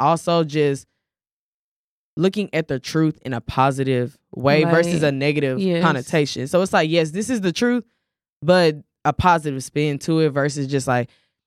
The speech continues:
Speaker 1: this person doing X, Y, Z. Or like I said, you know what?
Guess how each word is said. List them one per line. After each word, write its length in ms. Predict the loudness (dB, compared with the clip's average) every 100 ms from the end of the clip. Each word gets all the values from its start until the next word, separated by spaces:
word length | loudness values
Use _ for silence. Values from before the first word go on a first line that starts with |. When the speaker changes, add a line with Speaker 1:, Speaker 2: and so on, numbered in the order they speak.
| _ _ _ -2
Speaker 1:
this 160 | 0
person 320 | 2 0 0
doing 180 | 0 0
X, 220 | -2 -2
Y, 140 | -4 -2
Z. 160 | -2 0
Or 340 | 2 2 0
like 120 | 0
I 20 | 0
said, 320 | 2 0 -2
you 140 | -2
know 140 | 2 2
what? 320 | 4 2